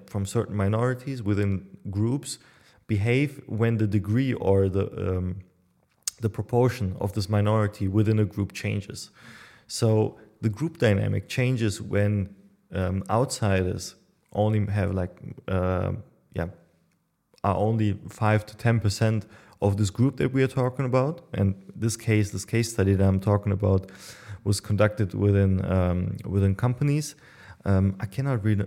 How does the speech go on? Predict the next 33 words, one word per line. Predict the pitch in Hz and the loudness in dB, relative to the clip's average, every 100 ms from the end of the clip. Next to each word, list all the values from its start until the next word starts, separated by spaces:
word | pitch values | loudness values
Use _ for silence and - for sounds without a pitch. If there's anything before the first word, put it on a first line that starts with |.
| - | -4
recall | 82 101 - 113 113 | -4 -4 -2 0 2
the | 95 | 2
article, | 98 110 - - | 2 2 0 -6
but | 98 90 | -2 2
I'm, | 92 92 - | 2 0 0
but | 95 | 0
I'm | 92 | 0
surely | 95 123 101 | 0 0 2
looking | 98 - 92 | 2 2 -2
it | 92 | 0
up | 101 | -2
for | - 95 | -2 -2
you. | 92 104 110 - - - _ - | 0 -2 -6 -12 -20 -20 _ 2
Um, | 101 104 | 4 4
also | - 101 - | 2 0 2
a | 95 | 2
very | 95 107 | 4 4
great | 98 92 92 | 4 2 2
article. | 92 104 - - 107 104 - - - - - _ | 2 2 0 0 0 -2 -12 -20 -20 -20 -20 _
And | 113 110 107 101 - - - _ _ | 2 4 4 2 -2 -20 -20 _ _
there | 107 98 120 139 | 0 4 4 4
they | 143 180 110 | 0 2 0
found | - 104 101 101 98 - | 2 2 2 0 -4 -4
that | 98 92 92 | 0 2 0
the | 95 | -6
proportion | - - 135 151 147 104 | -10 -4 0 0 0 -2
or | - 98 | 2 2
the | 98 | 2
behavior, | 95 - 101 113 143 113 | -2 -4 -2 0 0 2
the | 98 | 0
group | 95 131 - | 0 -2 2
dynamic | 110 95 90 90 90 | 2 2 0 -2 -4
changes | - 123 127 92 90 - | -2 0 0 0 -2 -4